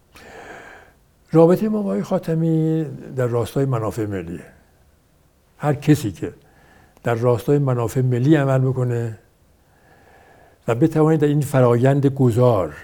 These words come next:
گامی برداره، ما باید حمایت کنیم. وقتی آقای خاتمی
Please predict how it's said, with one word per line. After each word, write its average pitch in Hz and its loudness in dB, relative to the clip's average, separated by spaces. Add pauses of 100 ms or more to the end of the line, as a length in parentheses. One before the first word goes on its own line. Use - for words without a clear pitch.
(920)
گامی 156 8
برداره، 117 4 (920)
ما 107 -4
باید 107 -2
حمایت 90 -10
کنیم. 73 -20 (2000)
وقتی 131 0
آقای 139 2
خاتمی 135 0